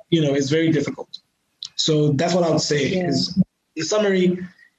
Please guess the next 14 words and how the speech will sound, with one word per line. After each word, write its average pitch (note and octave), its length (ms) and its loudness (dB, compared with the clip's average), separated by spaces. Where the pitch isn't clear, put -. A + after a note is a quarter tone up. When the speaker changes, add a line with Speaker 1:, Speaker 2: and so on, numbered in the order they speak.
Speaker 1:
physically, G3 540 2
yes, G3 300 2
medically, F#3+ 760 2
yes, D3+ 440 0
I D#3+ 160 0
can D#3 140 2
understand D3+ 440 0
how D#3+ 120 2
someone D#3+ 300 0
could D3+ 100 2
have D3 160 0
issues, G3 360 0
but D#3+ 160 2
spiritually, E3+ 800 2